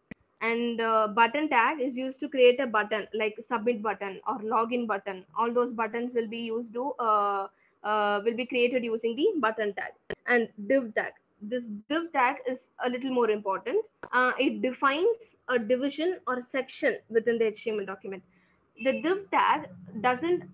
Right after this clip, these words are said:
uh, has, have any function on its own. Like if you, you have the button tag and the, uh, B tag, like, uh, it, it makes something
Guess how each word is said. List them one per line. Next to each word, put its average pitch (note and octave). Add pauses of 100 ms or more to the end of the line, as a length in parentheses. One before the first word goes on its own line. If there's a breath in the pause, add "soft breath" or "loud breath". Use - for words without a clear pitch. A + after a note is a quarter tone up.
(240)
uh, A#3+
has, C4
have C4+
any C4
function C#4
on B3+
its B3
own. A3+ (560)
Like A#3
if B3
you, A#3
you A#3+
have A#3
the C#4+
button A#3+
tag A#3
and A3
the, G#3+
uh, G3+
B G#3+
tag, A3
like, A3 (140)
uh, A3 (180)
it, C4
it E4
makes D4+ (100)
something C4